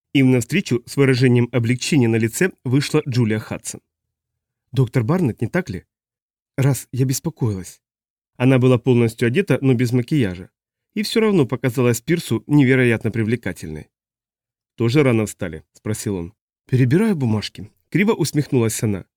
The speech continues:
«Да и поспать я не особо люблю». Когда они вышли наружу, следуя за другими жильцами, решившими, что жизнь дороже имущества, Пирс спросил Хадсон: «Что за тревога?» «Возгорание», ответила она. «Даже два.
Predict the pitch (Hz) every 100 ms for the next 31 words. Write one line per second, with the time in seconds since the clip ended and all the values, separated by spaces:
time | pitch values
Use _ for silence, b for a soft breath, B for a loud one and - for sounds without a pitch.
0 | _ _ - 196 214 175 - 214 202 107
1 | 110 107 - 101 98 87 78 _ _ _
2 | _ _ _ _ - 135 123 135 131 123
3 | 117 123 120 170 185 120 - 135 117 120
4 | 127 131 139 123 117 110 120 - 190 135
5 | - 127 135 135 117 120 117 - - 156
6 | 135 117 110 131 117 117 - 135 170 -
7 | 107 107 92 _ _ _ - 226 - -
8 | 170 - 120 - 92 - - _ _ _
9 | - - 117 110 110 131 113 85 - _
10 | _ _ _ _ 143 160 190 175 101 95
11 | - - - 117 113 110 104 90 - _
12 | _ - 131 160 147 101